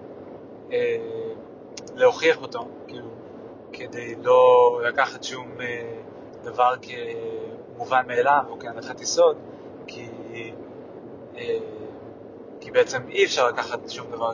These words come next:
כהנחת יסוד או כמובן מאליו. שזה בעצם אחת מהטענות שלי, שאני גם רוצה לטעון.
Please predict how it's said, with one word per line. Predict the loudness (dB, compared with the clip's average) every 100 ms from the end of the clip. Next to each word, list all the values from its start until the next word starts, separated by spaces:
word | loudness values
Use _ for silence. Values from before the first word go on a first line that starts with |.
| -4
כהנחת | -8 -8 -10 -14 -10
יסוד | -6 -4 -6 -8
או | -14
כמובן | -14 -8 -6 -4
מאליו. | 0 4 4 2 -8 -16 -16 -16 -16
שזה | -10 0 6
בעצם | 6 4 -2
אחת | -4 -4
מהטענות | -6 -8 -6 -6 -8
שלי, | -8 -8 -10
שאני | -14 -8
גם | -4 -4
רוצה | -6 -12
לטעון. | -14 -14